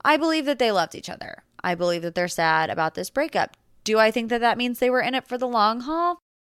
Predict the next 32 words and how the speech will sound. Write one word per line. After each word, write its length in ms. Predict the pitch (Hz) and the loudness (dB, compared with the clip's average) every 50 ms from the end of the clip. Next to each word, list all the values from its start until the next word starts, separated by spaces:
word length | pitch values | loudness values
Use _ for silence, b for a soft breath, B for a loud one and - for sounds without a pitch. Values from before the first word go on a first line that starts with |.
| _ _ _ _ _ _ _ _ _ _ - | _ _ _ _ _ _ _ _ _ _ 2
Not 240 | - 320 330 - 262 | 4 4 4 6 4
really, 280 | 320 339 359 339 320 302 | 4 4 4 4 4 4
but 180 | 254 277 220 | 4 4 4
now 180 | 247 247 247 - - | 6 4 4 6 6
everybody 1160 | 254 254 269 262 262 262 262 269 285 294 285 285 285 285 285 262 269 254 240 240 233 240 233 | 6 6 6 4 2 -4 -4 0 2 2 2 2 2 2 4 6 8 8 8 8 8 6 6
is 160 | 233 226 208 | 4 4 2
wondering 540 | 202 202 196 190 185 185 175 180 180 180 175 | 0 2 2 2 2 2 2 2 2 2 0
about 260 | 170 170 160 160 156 | -2 -2 -2 -4 -4
that 220 | - - - - - | -2 -4 -4 -2 -2
twenty 640 | - - 165 170 180 196 214 226 240 247 254 254 254 | -4 -2 0 2 2 2 2 2 0 0 -2 -4 -2
thousand 600 | - 202 185 185 185 185 185 185 185 185 185 180 | 0 4 4 6 6 6 4 4 2 -2 -2 0
dollars 760 | 175 165 156 156 151 151 151 156 151 160 160 156 147 - - | 2 4 6 6 6 4 4 4 2 2 2 0 0 -4 -8
for 240 | - - 180 175 175 | -4 0 2 4 4
a 80 | 175 175 | 4 4
down 320 | 175 170 156 156 156 165 | 2 0 -2 -2 -4 -6
payment 460 | - 165 151 151 151 151 156 151 - - | -8 -8 -8 -6 -6 -6 -6 -6 -4 -4
on 200 | 175 170 170 180 | -2 -2 -2 -2
a 60 | 214 | -4
house. 500 | 277 415 494 - - - - - - - _ _ - - _ _ | -4 -2 -2 -4 -4 -4 -6 -8 -10 -10 _ _ -20 -20 _ _
They 100 | - 202 | 2 2
were 100 | 196 190 | 4 4
the 80 | 185 175 | 4 2
first 360 | - - 214 247 - - - | 2 4 4 4 4 4 6
Bachelor 400 | - 233 233 226 - 240 220 208 | 6 6 6 6 2 0 0 2
Nation 300 | 202 190 190 - - 180 | 2 0 0 0 -4 -4
couple 300 | - 170 165 - 170 165 | -4 -4 -2 -2 -2 -2
to 200 | - 165 - - | -2 -2 -2 0
ever 200 | 160 165 214 247 | 0 2 0 0
get 360 | 240 247 233 233 226 - - _ _ _ _ - | 2 6 6 6 6 4 0 _ _ _ _ -2
that 220 | 170 180 165 - - | 2 2 2 2 2
kind 220 | - 208 190 190 | 0 0 0 2
of 160 | 208 208 - | 0 -2 -4